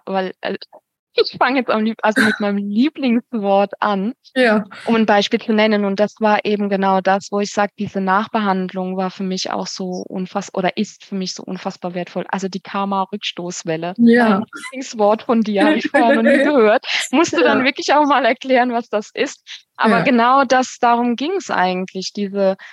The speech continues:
Speaker 2: Mhm.
Speaker 1: bei dieser Karma-Rückstoßwelle oder eben in dieser Nachbearbeitung. Und plötzlich passieren Dinge im Alltag, ähm, die sind vielleicht vorher ja auch schon passiert. Man hat sie halt einfach nur nie mitbekommen, weil man mit so einem Brett vorm Kopf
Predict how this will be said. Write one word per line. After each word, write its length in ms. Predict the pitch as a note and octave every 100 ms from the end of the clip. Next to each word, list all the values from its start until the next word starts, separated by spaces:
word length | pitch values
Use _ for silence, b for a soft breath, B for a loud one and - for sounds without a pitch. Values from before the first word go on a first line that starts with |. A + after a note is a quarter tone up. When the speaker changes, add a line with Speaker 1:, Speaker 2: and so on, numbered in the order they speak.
| B
Speaker 2:
Mhm. 160 | F3+ F3+
Speaker 1:
bei 100 | G3
dieser 280 | G#3 G3+ G3+
Karma-Rückstoßwelle 960 | - G3+ G3 G3 A#3 - G3+ - F#3 F3+
oder 240 | G3 G3+ -
eben 220 | G#3+ G#3
in 200 | - G3
dieser 320 | G#3 - G3 -
Nachbearbeitung. 1160 | G3+ F#3+ G#3+ A#3 G#3+ F3+ F3+ - F#3+ F#3 G3 F#3+
Und 180 | G3+
plötzlich 640 | - G#3+ - - A3+ - -
passieren 960 | A3 G#3+ - G#3+ A3 A3+ A3+ A3 A3 G3
Dinge 400 | A3+ A#3 B3 C#4 b b b b b -
im 200 | A3 A3+
Alltag, 840 | G3 G#3+ A3+ A#3 A#3 B3 C#4 - A#3 -
ähm, 460 | G#3 G#3 G#3+ G#3 G3 -
die 220 | G3+ A3+
sind 260 | - C#4
vielleicht 380 | D#4+ B3 G#3+ G3+
vorher 280 | - C4 A#3+
ja 120 | G#3
auch 140 | C4+ E4
schon 200 | C4 A#3
passiert. 400 | G#3 - D#4 C#4
Man 160 | G3+
hat 140 | G#3 A3+
sie 180 | A#3
halt 160 | G#3+ G3+
einfach 300 | A3 G#3+ G#3+
nur 160 | G#3 G3
nie 100 | F#3+
mitbekommen, 500 | A#3+ - - A3 G#3
weil 120 | G3
man 120 | G3
mit 120 | F#3+
so 120 | - C#4
einem 180 | B3
Brett 260 | A3+ - E4
vorm 320 | - G3+ F#3+
Kopf 220 | F#3+ G3